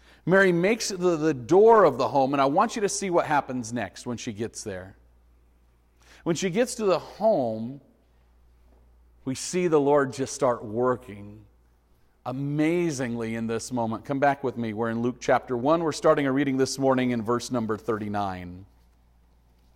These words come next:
Luke writes this, "A few days later, Mary hurried to the hill country of Judea, to the town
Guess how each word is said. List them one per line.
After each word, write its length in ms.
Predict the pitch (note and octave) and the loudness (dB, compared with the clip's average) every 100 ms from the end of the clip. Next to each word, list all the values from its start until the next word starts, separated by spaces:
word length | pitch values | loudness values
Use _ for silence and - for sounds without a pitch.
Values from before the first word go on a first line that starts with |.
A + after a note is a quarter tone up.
| _ _ _ _ _ _ _ - - | _ _ _ _ _ _ _ -20 2
Luke 180 | G3 G#3+ | 4 8
writes 300 | G#3+ G3+ - | 8 6 10
this, 220 | A3 - | 10 10
"A 40 | F3+ | 6
few 240 | A#3+ D4 | 2 8
days 320 | B3 A3 D#3+ | 10 10 8
later, 320 | F#3+ F#3+ E3 | 6 6 6
Mary 300 | E3+ G3+ G#3+ | 4 4 4
hurried 480 | F#3+ - A#3 D4 C#4+ | 2 0 0 2 0
to 100 | G#3+ | 0
the 80 | F#3+ | 2
hill 220 | F3 G#3 | 4 4
country 460 | - D#3+ - D3 C3+ | 4 0 0 0 0
of 100 | A#2+ | 2
Judea, 480 | C#3 C3 C3+ F#2+ F#2 | 0 2 0 -2 -6
to 160 | C#3 | -4
the 100 | B2+ | -2
town 600 | - F3 D#3+ B2 B2+ D#3 | -2 0 2 0 -2 -4